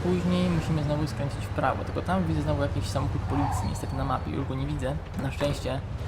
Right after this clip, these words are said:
tutaj <laughs> widzę, że jest samo jakaś taka dzielnica biedy.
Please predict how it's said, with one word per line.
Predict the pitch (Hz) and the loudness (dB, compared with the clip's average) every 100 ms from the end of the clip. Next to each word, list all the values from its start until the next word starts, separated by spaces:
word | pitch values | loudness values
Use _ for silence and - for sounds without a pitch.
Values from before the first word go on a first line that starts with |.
| - | -4
tutaj | 165 175 | 0 4
<laughs> | 156 | 4
widzę, | 131 165 | 6 4
że | 147 151 | 4 4
jest | 151 143 | 4 2
samo | 156 156 151 143 - - - - - | 4 4 4 2 -2 -2 -2 -2 0
jakaś | 151 156 151 | 2 2 2
taka | 151 147 147 147 - - - - 139 | 2 4 4 4 0 -4 -4 -2 4
dzielnica | 156 156 160 151 | 6 6 6 6
biedy. | 143 151 147 139 | 6 6 6 6